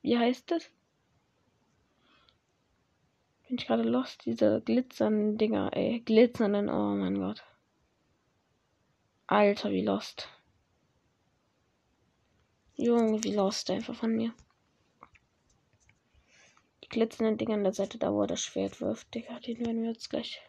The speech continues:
gut mit der Quest jetzt noch nicht, glaub ich, anlocken, aber danach safe. Bruder, ich muss mich hier gerade um zwei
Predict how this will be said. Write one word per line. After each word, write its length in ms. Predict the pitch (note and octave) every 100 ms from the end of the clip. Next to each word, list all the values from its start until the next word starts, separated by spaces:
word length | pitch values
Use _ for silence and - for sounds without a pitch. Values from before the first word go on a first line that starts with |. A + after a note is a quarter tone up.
| _ _ _ _ _ _ _ _ - _ _ _ _
gut 160 | A#3+ A#3
mit 160 | A3+
der 120 | G#3+ A3+
Quest 420 | - - - -
jetzt 420 | A#3+ - - -
noch 180 | A#3 -
nicht, 240 | A#3+ -
glaub 220 | - C#4
ich, 120 | C#4+ - - _
anlocken, 1400 | C#4+ C#4 C#4 C#4 C#4 C#4 C#4 C#4 D4 C#4+ C#4 C#4 C#4 C#4 -
aber 500 | C4 B3+ C4+ B3+ B3
danach 680 | B3 A#3+ A#3 - A#3 - -
safe. 320 | - - A#3+ - - - - -
Bruder, 160 | - B3
ich 140 | -
muss 140 | B3
mich 140 | B3 A#3
hier 140 | B3
gerade 300 | B3 A#3+ A3+
um 160 | A#3+ A3+
zwei 520 | - - B3 C#4+ F4